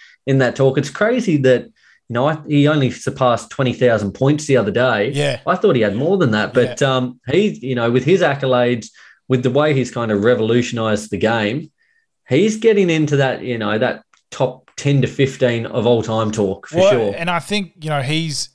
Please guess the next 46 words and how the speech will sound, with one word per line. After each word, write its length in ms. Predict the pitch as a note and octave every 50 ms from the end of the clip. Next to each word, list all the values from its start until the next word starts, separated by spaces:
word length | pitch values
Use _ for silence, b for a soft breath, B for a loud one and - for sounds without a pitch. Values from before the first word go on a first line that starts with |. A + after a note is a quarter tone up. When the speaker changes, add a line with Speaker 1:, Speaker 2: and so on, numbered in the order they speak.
| _ _
Speaker 2:
he's 400 | - C3+ C#3 A#2+ C#3+ D3 D3 C#3
another 320 | D3 C#3+ C#3+ C#3 C#3 C#3+
guy 320 | B2+ A2+ B2+ B2 B2 A#2+ A#2
who's 220 | A#2+ B2 A#2+ -
kind 240 | - - B2+ A#2 A2
of 60 | A2+
transcended 600 | - - C3+ B2 A#2+ A2 - B2 A#2 A#2 A2+ G#2+
the 80 | G#2 A2
sport. 420 | - - - G#2+ G#2 G#2+ - - -
There 120 | A#2 A2+
are 60 | A#2
so 260 | - - - C3 C3
many 240 | C3+ C#3 C#3+ D#3 E3
people 240 | C#3+ - C3+ C3+ C3+
Speaker 1:
Exactly. 480 | A#2+ - A2+ G#2 G#2+ - G#2 F#2+ - - -
Speaker 2:
who 100 | B2+ B2
know 360 | B2 B2 B2+ B2+ B2+ B2+ B2
who 160 | A2+ A#2+ A#2
he 200 | G#2+ - C3 C3
Speaker 1:
Yep. 140 | B2 A2+ A#2
Speaker 2:
is, 300 | C3+ D#3+ F3 D#3 - B2+ A2+ G#2 _ _ _ _ _ _ B2+
who 120 | B2 B2
aren't 260 | B2 A#2+ A#2 A2+ A2 B2
Speaker 1:
Yep. 180 | A#2 G#2 -
Speaker 2:
basketball 560 | A#2 A2+ A2+ - - B2+ A2+ A2+ A2+ A2 G#2 -
fans. 560 | - - A2+ A2 A2 G#2+ G#2 G2 - - - _ _ _ _ _ _ _ _ _ -
And 140 | B2 B2 -
so, 160 | - C#3+ C#3
Speaker 1:
Ex-, 320 | B2+ A#2 - - - -
Speaker 2:
you 60 | -
know, 180 | - C3 B2+ C3
Speaker 1:
uh, 60 | B2+ B2
mate, 320 | B2+ B2 G#2+ G2+ - - -
absolutely. 680 | B2+ C3 B2 - - C3 B2 B2 B2 A#2+ A#2 A2+ G#2+
Speaker 2:
when, 180 | G2+ D#3 D3 C#3+
when 160 | D3 D3+ D#3
you 120 | D#3+ E3+ E3+
look 260 | E3+ E3+ - - D#3+
at, 260 | C#3+ C3+ C3+ _ _ _ _ _
when 120 | C3+ C3+
you 120 | C#3 C#3+ D3
look 160 | D3+ C#3 D#3
at, 160 | C#3 B2+ - _ _ _ _ _ _ _ _ _ _
you 120 | _ C3+ B2
know, 180 | B2 B2 B2 - _ _ -
players 480 | - C3+ C3+ C#3 C3+ C3 - - -